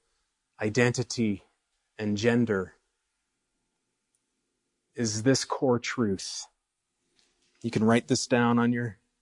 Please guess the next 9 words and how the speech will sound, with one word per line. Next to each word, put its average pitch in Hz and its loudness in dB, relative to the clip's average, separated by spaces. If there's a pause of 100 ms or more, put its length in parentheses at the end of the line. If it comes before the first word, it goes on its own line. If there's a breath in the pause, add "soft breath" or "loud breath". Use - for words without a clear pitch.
(460)
in 127 -4
your 123 0
notes. 107 2 (960)
Identity 127 8 (340)
is 120 2 (400)
an 120 -4
offering. 104 -2 (1800)
Our 151 2
identity 123 -6